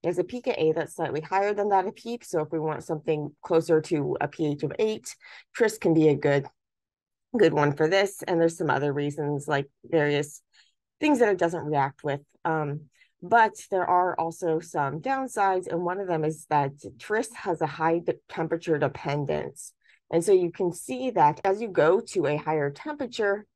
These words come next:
basically what's gonna happen is that the solution is going to acidify. So those protons are gonna be given up more easily, and your, the P H is going to lower. So if you were to, say, prepare your buffer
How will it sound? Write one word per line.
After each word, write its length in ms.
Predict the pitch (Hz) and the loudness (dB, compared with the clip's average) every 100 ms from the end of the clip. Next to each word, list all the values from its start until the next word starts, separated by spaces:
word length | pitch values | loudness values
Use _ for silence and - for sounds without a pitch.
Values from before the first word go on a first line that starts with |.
| _ _ _ - | _ _ _ -6
basically 380 | 285 285 285 240 | -4 -4 -4 -2
what's 180 | 202 | -2
gonna 160 | 202 170 | 0 -4
happen 540 | 156 185 202 175 160 151 | -4 -6 -2 2 2 2
is 60 | |
that 160 | 160 135 | -2 0
the 80 | 156 | 0
solution 500 | 165 160 190 - 156 | 0 2 0 0 -2
is 140 | 147 | 0
going 240 | 151 147 | 2 0
to 140 | 147 139 | 0 -2
acidify. 920 | 143 - 147 143 143 135 139 151 - - _ _ _ | -2 -2 0 0 0 0 2 0 -4 -12 _ _ _
So 100 | - | -2
those 180 | 196 190 | 2 2
protons 480 | - 214 214 202 185 | 0 -2 -2 -4 0
are 80 | 160 | 0
gonna 200 | 160 147 | 0 -2
be 120 | 151 | 0
given 320 | 160 151 147 | 0 0 0
up 140 | 139 | -2
more 220 | 151 143 - | 0 -2 -2
easily, 580 | 226 240 202 180 175 175 _ - _ - | -6 -4 0 0 0 -4 _ -20 _ 0
and 80 | 190 | 2
your, 160 | 185 - | 2 2
the 120 | - | -6
P 220 | - 185 | -2 0
H 180 | 160 156 | 0 -2
is 120 | 147 | -6
going 220 | 143 143 | -4 -4
to 100 | 143 | -4
lower. 580 | 139 139 143 123 - - _ _ _ _ | -2 0 0 -2 -4 -10 _ _ _ _
So 100 | - | -2
if 100 | 214 | -2
you 120 | 226 247 | 0 -2
were 120 | 214 | -2
to, 120 | 175 | -4
say, 220 | 156 156 | -2 -2
prepare 440 | 147 156 147 165 156 | 0 -6 -4 -2 0
your 140 | 147 | 0
buffer 500 | 156 285 294 220 220 | 4 2 2 -2 -2